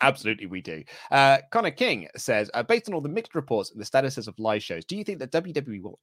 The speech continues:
actually continue to put on live shows once it's possible again, or just stop them completely? Uh, do you think it's possible W W E would only put them on to try and counter A E W?" So this is, it kind of ties into what we just had about the sort of,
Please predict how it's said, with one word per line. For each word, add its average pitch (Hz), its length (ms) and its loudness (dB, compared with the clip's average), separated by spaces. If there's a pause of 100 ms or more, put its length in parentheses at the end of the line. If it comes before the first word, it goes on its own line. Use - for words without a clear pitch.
actually - 600 -6 (220)
continue 147 320 -4
to 135 120 -10
put 151 160 -6
on 135 100 -4
live 120 260 0
shows 101 380 -4
once 147 340 -4
it's 131 220 -8
possible 131 480 -2
again, 92 320 -6 (100)
or 113 100 0
just 107 220 -6
stop - 300 -4
them 117 220 -8
completely? - 880 -6 (360)
Uh, 92 140 -12
do 104 100 -12
you 98 60 -10
think 175 160 -2
it's 143 100 -6
possible 110 380 -4
W 110 240 -6
W 98 180 -8
E 90 40 -14
would 104 140 -10 (120)
only 135 400 -2
put - 220 -12
them 87 120 -16
on 85 160 -14 (100)
to 107 120 -12
try 95 200 -10
and 92 100 -14
counter 117 500 -6 (140)
A 104 80 -6
E 98 480 -12
W?" 92 420 -6 (380)
So 160 100 0
this 156 220 4
is, 151 180 0
it 131 220 -6
kind 180 400 2
of 165 60 -4
ties 117 200 2
into 107 140 -8
what 101 100 -6
we 113 60 -8
just 104 180 -10
had 98 140 -2
about 92 260 -6
the 95 260 -8
sort 95 200 -16
of, 87 80 -16